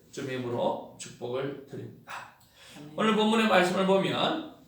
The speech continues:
Speaker 1: 이십오 절에서 이십육 절 말씀에 보면 아주 빠르게 지나가는 인생의 시간을 말씀하고 있습니다. 특별히 욥에게는 그런 시간이 그렇게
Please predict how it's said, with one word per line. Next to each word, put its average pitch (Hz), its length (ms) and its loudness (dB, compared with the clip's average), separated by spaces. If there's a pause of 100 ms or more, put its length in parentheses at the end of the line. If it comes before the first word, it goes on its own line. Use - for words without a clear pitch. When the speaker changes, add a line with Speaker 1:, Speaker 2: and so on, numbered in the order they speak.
(220)
Speaker 1:
이십오 190 400 2
절에서 185 600 6
이십육 185 480 -2
절 226 160 6
말씀에 165 460 0
보면 147 500 -2 (580)
아주 180 400 2
빠르게 220 400 4
지나가는 165 800 -2
인생의 160 580 -2
시간을 175 760 -4 (140)
말씀하고 147 540 -4
있습니다. - 400 -8 (460)
특별히 240 480 0
욥에게는 180 720 4 (400)
그런 185 180 0
시간이 180 680 0 (180)
그렇게 294 760 -2